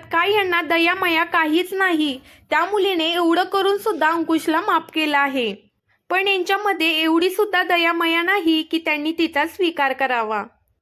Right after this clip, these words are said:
आणि अशा मुलीचा स्वीकार करण्याऐवजी तिला झिडकारतायत." त्यावरती चाळीतला दुसरा एक माणूस म्हणतो, "हो ग दादा, तू तर हिला स्वीकारलं नाहीस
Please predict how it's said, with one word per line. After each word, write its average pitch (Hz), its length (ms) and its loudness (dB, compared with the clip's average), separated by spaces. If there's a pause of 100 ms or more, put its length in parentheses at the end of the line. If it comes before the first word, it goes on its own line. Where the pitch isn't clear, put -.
(180)
आणि 349 380 -2 (120)
अशा 330 260 0
मुलीचा 370 420 0
स्वीकार 339 460 -2
करण्याऐवजी 359 920 0
तिला 320 200 0
झिडकारतायत." 359 760 0 (760)
त्यावरती 330 580 0
चाळीतला 320 500 -2
दुसरा 330 400 0
एक 330 180 -2
माणूस 330 360 -2
म्हणतो, 359 800 -2
"हो 339 160 0
ग 330 60 -6
दादा, 302 380 0
तू 311 340 -4
तर 349 100 0
हिला 339 340 2
स्वीकारलं 330 640 0
नाहीस 349 460 0